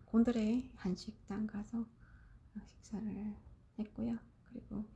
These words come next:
예술회관 가서 또 오늘 선생님 서예 작품전 마지막 날이었는데 철거를 해야 된대요. 그래서 선생님 작품, 음, 돌돌돌돌 말아서, 네, 가지고 선생님 서실로 갔죠.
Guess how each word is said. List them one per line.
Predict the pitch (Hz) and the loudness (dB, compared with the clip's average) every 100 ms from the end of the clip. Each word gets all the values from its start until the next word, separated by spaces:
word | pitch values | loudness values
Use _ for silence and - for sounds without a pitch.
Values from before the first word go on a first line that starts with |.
| - - - | -18 -10 0
예술회관 | 214 - 226 - 262 220 220 220 - - - - | 0 0 -4 -4 -2 0 2 0 -6 -18 -18 -12
가서 | 190 - 196 226 - - - - | -10 -4 -2 -2 -6 -18 -20 -16
또 | - | -2
오늘 | 247 254 | 4 4
선생님 | 254 262 262 254 220 214 | 4 2 4 6 6 4
서예 | - 254 185 214 196 - - - | 2 2 2 2 2 -2 -14 -20
작품전 | - 185 - 202 190 180 175 185 | -6 -6 -2 -2 0 0 0 0
마지막 | 175 175 185 196 | 0 2 2 2
날이었는데 | 175 180 180 202 214 233 - - - - | 0 -2 -2 0 -2 -4 -6 -12 -20 -10
철거를 | - 339 330 277 | -4 0 0 0
해야 | 277 | 0
된대요. | 202 - 208 202 214 - - | 0 -2 -4 -6 -8 -12 -14
그래서 | 214 208 220 - - - | -12 -10 -10 -10 -14 -10
선생님 | 254 220 214 202 | -6 0 0 0
작품, | 185 180 - 226 226 247 - - - - - - 220 | -4 -10 -6 0 2 0 -4 -20 -20 -20 -20 -8 -2
음, | 214 208 214 | 0 -2 -2
돌돌돌돌 | 202 202 208 196 202 190 190 190 | 0 2 2 2 2 0 2 2
말아서, | 190 220 208 214 180 214 214 - - - - 220 | 2 0 -2 -2 -2 -2 -2 -10 -20 -18 -10 -8
네, | 208 - - - - - - - - - - - - - | -8 -12 -18 -18 -18 -18 -18 -18 -18 -18 -18 -18 -18 -4
가지고 | 196 190 - 247 269 269 | -2 -2 -2 0 0 0
선생님 | 233 226 220 | -2 2 2
서실로 | - 294 - 202 175 | 2 0 2 2 0
갔죠. | - 180 - 190 | -4 -8 -6 -4